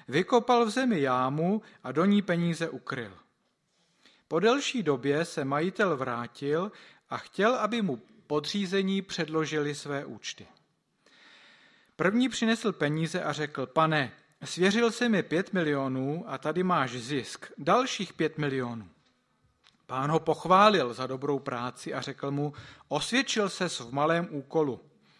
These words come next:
proto ti mohu svěřit mnohem víc. A nyní tě zvu na oslavu svého návratu." Přišel druhý a řekl: "Pane, svěřil jsi mi dva miliony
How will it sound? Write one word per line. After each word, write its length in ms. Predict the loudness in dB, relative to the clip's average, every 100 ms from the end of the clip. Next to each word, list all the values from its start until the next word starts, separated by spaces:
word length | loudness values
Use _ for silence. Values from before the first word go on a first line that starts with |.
| _
proto 320 | -2 -2 -2
ti 140 | -2 -2
mohu 300 | 0 0 -4
svěřit 460 | -4 -4 -2 -6
mnohem 460 | -4 0 2 2 0
víc. 400 | -4 -10 -18 -20 _ _ _ _ _ _ -20 _ -12
A 100 | -6
nyní 320 | 2 2 2
tě 160 | 2 -2
zvu 200 | 0 -2
na 120 | -2
oslavu 500 | -4 -6 -4 -2 -4
svého 380 | -6 -4 -4 -4
návratu." 600 | -4 -6 -8 -12 -16 -20 -20 -20 -20 -20 -2
Přišel 440 | 0 0 0 -2 -2
druhý 600 | -6 -6 -6 -6 -6 -8 _ _ _ _ _ -8
a 100 | -6
řekl: 460 | -8 -10 -10 -10 -12 _
"Pane, 420 | -2 0 0 -4 -8 _ _ -20 _
svěřil 500 | -10 0 2 2 0
jsi 180 | 0 -2
mi 160 | 0 -2
dva 240 | -2 -4
miliony 760 | -2 -2 -2 -4 -6 -6 -6